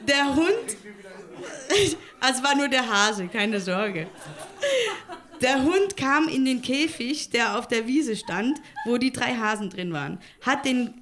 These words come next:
ganz grauen Hasen gebissen und die anderen zwei sind abgehauen. Den einen konnte Vati noch fangen,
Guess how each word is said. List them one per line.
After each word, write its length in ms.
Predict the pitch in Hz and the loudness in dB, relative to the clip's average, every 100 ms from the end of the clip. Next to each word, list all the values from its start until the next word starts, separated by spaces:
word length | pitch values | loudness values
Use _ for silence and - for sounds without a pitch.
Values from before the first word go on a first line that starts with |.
| - | 0
ganz 320 | 240 285 311 | 4 4 2
grauen 440 | - 233 262 269 226 | -2 0 2 2 2
Hasen 300 | 240 226 202 | 2 0 -2
gebissen 720 | 208 262 302 311 208 196 262 - - - | -2 2 2 0 -2 -4 -6 -12 -14 -2
und 180 | 226 214 | 0 0
die 80 | |
anderen 420 | 185 226 262 262 233 | -2 0 0 -2 -4
zwei 280 | - 170 | -2 -2
sind 260 | 214 202 - | 0 0 -2
abgehauen. 680 | 220 - 170 151 143 151 180 - 349 - - | -4 -4 -6 -4 -6 -6 -12 -14 -18 -18 -8
Den 120 | 240 220 | -2 2
einen 280 | 247 302 | 4 4
konnte 320 | 302 277 262 247 | 4 2 2 0
Vati 280 | 247 247 | 0 0
noch 200 | 247 208 | -2 -2
fangen, 360 | - 240 254 294 | -2 -2 -2 -4